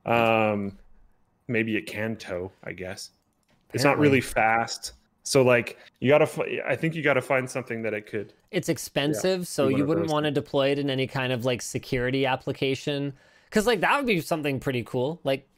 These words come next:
Speaker 2: instead of having to hire a security guard, which is, you know, like, fifty thousand dollars a year or whatever,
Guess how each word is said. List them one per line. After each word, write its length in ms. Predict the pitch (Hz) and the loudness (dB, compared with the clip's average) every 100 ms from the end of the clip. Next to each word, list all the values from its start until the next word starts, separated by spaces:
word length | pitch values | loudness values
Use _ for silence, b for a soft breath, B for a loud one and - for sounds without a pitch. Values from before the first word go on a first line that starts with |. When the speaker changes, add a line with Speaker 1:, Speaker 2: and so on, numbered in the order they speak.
| - | -4
Speaker 2:
instead 360 | 165 147 170 175 | -2 2 2 2
of 100 | 160 | 2
having 300 | 160 160 156 | 0 0 0
to 60 | |
hire 260 | 143 147 147 | 2 2 2
a 60 | 139 | 0
security 560 | - - 175 170 143 | -6 -2 0 0 0
guard, 360 | 113 110 135 147 - | 0 0 -2 -4 -14
which 200 | 123 131 | -8 -4
is, 340 | 117 - - 165 | -4 -6 -12 -8
you 100 | 123 | -6
know, 160 | 127 | -2
like, 180 | 135 117 | -2 -4
fifty 300 | - 127 127 | -4 -6 -6
thousand 440 | 120 120 117 120 | -4 -2 -2 -2
dollars 360 | 120 120 117 113 | 0 0 0 -2
a 40 | |
year 220 | 117 120 120 | -2 0 0
or 80 | 113 | -2
whatever, 420 | 110 113 123 | -2 -2 -2